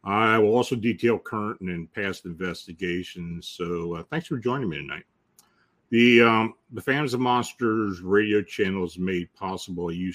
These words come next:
clicking the subscribe button and by you sharing our programming. Uh, super chat and super thanks donations help us continue offering you our unique content.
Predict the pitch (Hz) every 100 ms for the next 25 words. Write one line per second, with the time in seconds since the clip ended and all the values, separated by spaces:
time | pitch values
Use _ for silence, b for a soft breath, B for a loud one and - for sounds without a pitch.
0 | - _ 110 - 98 95 92 90 87 82
1 | - 87 - - 92 92 87 92 92 95
2 | - _ _ _ _ _ _ _ 87 87
3 | 92 92 95 101 98 - 104 98 92 90
4 | - 98 95 87 90 85 92 - _ _
5 | _ 92 85 - 120 101 95 - 98 90
6 | 87 85 - 104 - 85 104 95 - -
7 | 87 90 87 - 101 - 92 87 92 -
8 | 95 87 98 92 92 101 - b b b
9 | b b _ 92 98 - 92 98 104 95
10 | 92 90 95 104 - 113 139 139 82